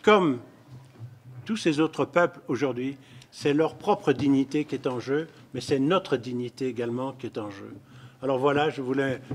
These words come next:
m'associer à ce témoignage. Je ne serai pas plus long, Madame la Présidente, mais je tiens à dire que,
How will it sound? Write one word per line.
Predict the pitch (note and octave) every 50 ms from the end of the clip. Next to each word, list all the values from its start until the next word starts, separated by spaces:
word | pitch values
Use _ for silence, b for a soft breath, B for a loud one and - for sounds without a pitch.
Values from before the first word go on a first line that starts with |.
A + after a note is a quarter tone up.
| B2 -
m'associer | A#2 C#3+ D3+ - E3 D3 - - - D3 D3+
à | D3 C#3
ce | - -
témoignage. | B2+ - D#3 C3+ C3 B2+ B2+ B2+ C3+ D3 C3
Je | C#3+
ne | D3
serai | B2+ - - D#3 C#3+
pas | - F3 D#3+
plus | - - D3+
long, | C3+ C#3 C#3 C#3+ D#3+ E3+ D#3+ - - D3
Madame | D3 D3+ D3 D3
la | D3+ D3
Présidente, | - D#3 C#3+ B2+ B2+ A#2 B2+ C3 C#3 D3+ B B B B B B B - -
mais | A#2 A#2+ C#3 D3 D3+ C#3+
je | - C3+
tiens | C3 - - D#3+ D#3 D3
à | C#3
dire | B2 B2 C#3+ D#3 D#3+ D#3
que, | - D3+ C#3 C3+ C3